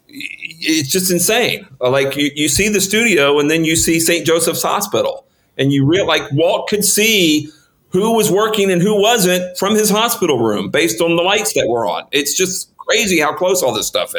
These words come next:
is. But Roy's in the hospital room, and Walt's laying on what the next morning will be his deathbed. And he's looking up at the ceiling and laying out the land in Orlando and telling him,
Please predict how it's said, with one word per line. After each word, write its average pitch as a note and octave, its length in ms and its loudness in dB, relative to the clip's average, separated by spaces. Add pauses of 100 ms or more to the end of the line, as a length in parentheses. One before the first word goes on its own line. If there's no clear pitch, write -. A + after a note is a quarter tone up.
is. - 180 -10 (760)
But C#3+ 140 0
Roy's F#3 400 2
in G3 160 2
the F3 80 2
hospital E3+ 520 0
room, B2 280 2
and B2 100 0
Walt's D#3 360 0
laying D3+ 520 2
on C3 480 0
what C#3 220 0
the D3 60 0
next D#3+ 240 -2
morning E3 320 0
will D3 120 0
be D3+ 140 2
his C#3+ 200 0
deathbed. C3 520 -2 (880)
And C3 120 0
he's C3+ 160 2
looking F3 420 2
up F3 280 -2
at C#3 300 -2
the C3 120 0
ceiling A#2 720 0 (320)
and B2+ 300 0
laying E3+ 420 2
out D3 680 -2
the C3 80 0
land C#3 440 2
in B2+ 320 0
Orlando B2 880 2
and A#2 220 -2
telling C#3+ 420 0
him, A#2 480 0